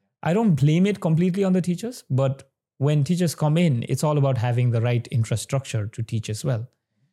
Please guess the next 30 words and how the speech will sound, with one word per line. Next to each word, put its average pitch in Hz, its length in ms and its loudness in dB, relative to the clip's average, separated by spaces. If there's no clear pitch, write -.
So 156 100 2
these 180 400 0
areas 165 400 2
in 120 140 2
Humla 110 420 2
would 107 180 -4
probably 117 360 -2
not 110 240 0
have 107 200 -2
a 113 60 -4
fully 120 420 -2
functional, 113 600 -2
really 107 320 0
nice 107 300 -2
school 110 300 -12
for 110 80 -2
children 117 380 0
to 113 120 -4
be 110 140 -2
attracted 110 580 -6
to 110 120 -6
the 107 100 -6
school - 380 -8
or 117 140 -2
the 110 100 -2
teachers 110 420 -8
to 120 100 -6
be 104 100 -2
feeling 107 420 -2
like 104 300 -6